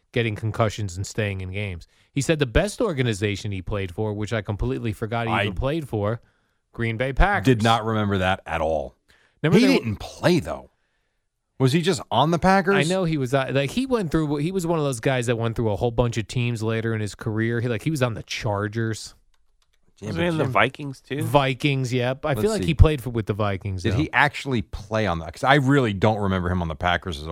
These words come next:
Speaker 2: at all.
Speaker 1: Yeah.
Speaker 3: And
Speaker 2: So
Speaker 3: was he with the Bears or the Vikings when that guy just picked him up
Speaker 2: He
Speaker 3: and
Speaker 2: didn't. You
Speaker 3: slammed
Speaker 2: wanna,
Speaker 3: him?
Speaker 2: you wanna hear his Packer,
Speaker 1: Bears.
Speaker 2: his Packer career?
Speaker 1: Yeah.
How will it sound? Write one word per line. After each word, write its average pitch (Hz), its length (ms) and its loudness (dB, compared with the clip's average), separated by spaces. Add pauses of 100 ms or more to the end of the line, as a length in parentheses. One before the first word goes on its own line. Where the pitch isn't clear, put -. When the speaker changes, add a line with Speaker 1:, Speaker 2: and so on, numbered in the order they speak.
Speaker 2:
at 85 100 -6
all. 78 440 -2
Speaker 1:
Yeah. 110 320 -4
Speaker 3:
And 98 80 -6
Speaker 2:
So 113 120 4
Speaker 3:
was 120 160 6
he 151 80 -2
with 208 140 -4
the 131 80 -8
Bears 127 360 -2
or 110 40 -12
the 101 100 -8
Vikings 101 380 0
when 87 80 -10
that 85 100 -10
guy 92 160 -4
just 82 200 -12 (180)
picked 113 180 -8
him 104 140 -8
up 98 100 -2
Speaker 2:
He 185 80 4
Speaker 3:
and 185 60 4
Speaker 2:
didn't. 82 280 2 (540)
You 135 100 4
Speaker 3:
slammed 156 40 8
Speaker 2:
wanna, 170 160 8
Speaker 3:
him? 170 100 4
Speaker 2:
you 151 80 4
wanna 151 140 6
hear 143 180 8
his 127 140 2
Packer, 135 540 4
Speaker 1:
Bears. 101 100 -2
Speaker 2:
his 113 160 2
Packer 123 400 2
career? 131 340 4
Speaker 1:
Yeah. 101 260 0